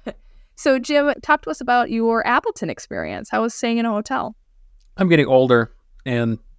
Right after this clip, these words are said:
Speaker 2: I like air conditioning a lot. So, actually, the reality of it is, uh, I needed electricity for editing and,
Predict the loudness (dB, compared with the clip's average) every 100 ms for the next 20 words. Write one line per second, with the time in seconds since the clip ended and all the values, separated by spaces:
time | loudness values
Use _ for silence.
0 | -20 -20 -20 -10 0 2 2 0 -2 -4
1 | -4 -4 -2 -4 -4 -10 -8 -2 2 2
2 | 2 -4 -6 0 0 -2 -12 -20 -20 -20
3 | -20 -20 _ 2 2 4 2 4 4 6
4 | 4 0 -2 -6 -6 -4 -4 -4 -2 2
5 | 2 2 0 0 -4 -2 -6 -4 -2 -2
6 | 0 -4 -2 -2 -2 -2 -2 -4